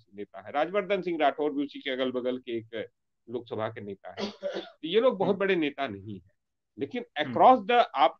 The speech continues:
Speaker 1: state पर जाएंगे तो state में, अ, भारतीय जनता पार्टी में अगर कोई नेता है वहां पर, तो वह जन
Speaker 2: हम्म।
Speaker 1: नेता के बीच में, इन लोगों के बीच में, जो अगर देखें, मैं कांग्रेस पार्टी होने के बाद भी बता रहा हूँ कि,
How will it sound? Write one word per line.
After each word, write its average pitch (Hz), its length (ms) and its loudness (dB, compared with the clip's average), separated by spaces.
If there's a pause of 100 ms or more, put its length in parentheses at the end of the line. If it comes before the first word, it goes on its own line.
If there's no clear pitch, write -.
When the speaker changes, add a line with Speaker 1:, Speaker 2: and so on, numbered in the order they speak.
Speaker 1:
state 180 400 -4
पर 151 100 -4
जाएंगे 101 600 -6
तो - 320 -12
state 220 480 2
में, 208 560 2
अ, - 180 -12
भारतीय 220 540 -2
जनता 208 280 -2
पार्टी 175 400 -2
में 175 200 -2
अगर 160 200 -4
कोई 170 400 0
नेता 120 380 -4
है 139 220 0
वहां 104 260 -8
पर, 170 220 -14 (560)
तो 190 120 -2
वह 190 160 4
जन 180 160 0
Speaker 2:
हम्म। 196 120 2
Speaker 1:
नेता 190 300 0
के 175 160 -4
बीच 165 320 -8
में, 170 120 -4
इन 156 80 -2
लोगों 170 260 0
के 170 140 -6
बीच 151 300 -6
में, 214 120 -14
जो 190 160 -2
अगर 139 400 -8 (540)
देखें, 139 200 -2
मैं 175 200 0
कांग्रेस 135 440 -6
पार्टी 139 200 -2
होने 160 220 -2
के 156 80 -4
बाद 165 200 4
भी 156 100 2
बता 95 240 2
रहा 123 120 -6
हूँ 175 60 -6
कि, 190 140 -10